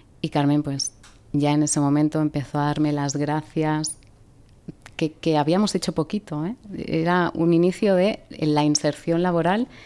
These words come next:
en, en la residencia. Después todo lo demás se, se fue sucediendo. Pero entre todas, entre la asociación, entre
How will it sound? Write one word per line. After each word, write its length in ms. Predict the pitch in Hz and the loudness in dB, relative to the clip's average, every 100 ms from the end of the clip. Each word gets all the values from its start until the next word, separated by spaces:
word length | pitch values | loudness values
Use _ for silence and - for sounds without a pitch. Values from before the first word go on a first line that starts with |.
| - - - - - | -20 -20 -20 -12 -2
en, 640 | 165 156 151 147 139 139 - | 2 4 4 2 0 -2 -2
en 140 | 156 | -2
la 100 | 147 | 0
residencia. 800 | 143 143 143 143 143 - 143 139 - - - - | -2 -4 -2 0 -2 -4 -6 -8 -12 -20 -12 -6
Después 500 | 147 - 160 - - | -4 -2 -4 -4 -2
todo 300 | 175 170 170 | 0 0 0
lo 120 | 165 | 2
demás 580 | 160 170 180 247 - - - - - | 2 2 2 0 -4 -12 -18 -20 -10
se, 580 | - - 160 151 147 147 | -4 0 2 2 2 0
se 160 | - 147 | -2 -4
fue 200 | - 151 | -2 -2
sucediendo. 720 | 165 - 143 147 147 139 135 - - - - - - - - - - | -2 -2 0 2 2 0 -4 -12 -20 -20 -20 -20 -20 -20 -20 -10 0
Pero 400 | 160 156 147 - - | 2 2 0 -2 0
entre 440 | 160 156 151 147 | 2 2 0 -2
todas, 600 | 170 190 180 285 - - - | 0 0 2 -2 -4 -8 -4
entre 280 | 147 151 | -2 -2
la 220 | 147 143 147 | -2 -2 -4
asociación, 960 | 151 147 143 139 - 160 160 156 - - - - | -6 -6 -6 -6 -2 0 2 0 -2 -10 -20 -6
entre 1040 | 151 143 151 147 143 143 139 139 139 139 | -2 -2 -2 -2 -2 -2 -2 -2 -4 -6